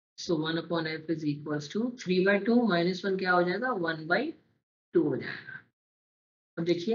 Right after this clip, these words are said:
यहाँ पे नेगेटिव अगर हम लोग बाहर निकाल लें तो हमारे पास बचेगा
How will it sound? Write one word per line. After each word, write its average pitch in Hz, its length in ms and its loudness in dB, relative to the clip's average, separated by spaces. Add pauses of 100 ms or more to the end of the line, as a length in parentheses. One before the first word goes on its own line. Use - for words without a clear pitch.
यहाँ 170 240 2 (100)
पे 180 80 2 (320)
नेगेटिव 175 540 0
अगर 180 160 2
हम 180 160 4
लोग 180 160 0
बाहर 160 280 -2
निकाल 147 360 -6
लें 220 240 -6
तो - 260 -12
हमारे 165 280 -4
पास 165 160 -4
बचेगा 160 320 -6